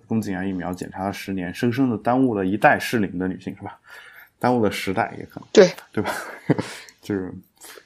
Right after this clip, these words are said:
Speaker 1: 每年都有一代人是要过了这个，就是适龄的范围的嘛，对吧？
Speaker 2: 最佳年龄段的，嗯。
Speaker 1: 对，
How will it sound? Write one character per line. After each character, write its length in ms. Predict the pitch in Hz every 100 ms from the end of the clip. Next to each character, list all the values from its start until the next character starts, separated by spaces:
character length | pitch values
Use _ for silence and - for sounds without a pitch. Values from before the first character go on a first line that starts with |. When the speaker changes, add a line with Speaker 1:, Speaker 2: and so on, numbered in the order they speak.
| - 107
Speaker 1:
每 120 | 101
年 180 | 98 110
都 140 | 135
有 120 | 104
一 80 | 95
代 180 | 117 107
人 220 | 92 92
是 200 | - 101
要 240 | 95 90 - _ -
过 180 | 139
了 120 | 95 90
这 180 | 95
个， 200 | 90 - 107 _ _ - _ _ - _ _ 110 _ _ _ - _ -
就 140 | 101
是 180 | 85 85
适 260 | - - 113
龄 180 | 90 92
的 60 |
范 260 | 92 113 92
围 80 | 60
的 60 | -
嘛， 60 | - -
对 80 |
吧？ 80 | 98 - - - -
Speaker 2:
最 180 | - 196
佳 200 | 190 185
年 180 | 170 143
龄 140 | 160
段 160 | 175 147
的， 100 | - 180 -
嗯。 160 | -
Speaker 1:
对， 120 | 87